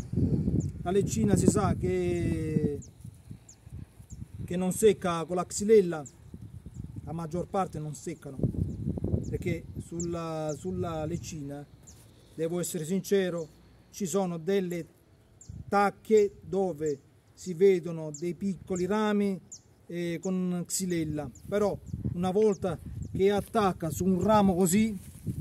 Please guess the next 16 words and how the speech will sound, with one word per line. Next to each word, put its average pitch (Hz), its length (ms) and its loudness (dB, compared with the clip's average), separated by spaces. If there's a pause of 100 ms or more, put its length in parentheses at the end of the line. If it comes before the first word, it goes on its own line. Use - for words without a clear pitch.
(540)
eh, 160 1300 4 (680)
muore 190 480 6
là 170 260 6
il 156 100 0
fatto, 160 580 2 (360)
non 185 520 4
riesce 185 720 8 (320)
ad, 170 540 2 (360)
eh, 160 920 2 (100)
a 190 220 2
raggiungere 180 680 6
il 180 140 6
tronco, 180 420 4
perché 180 360 2 (480)
la 175 120 0
leccina 185 600 0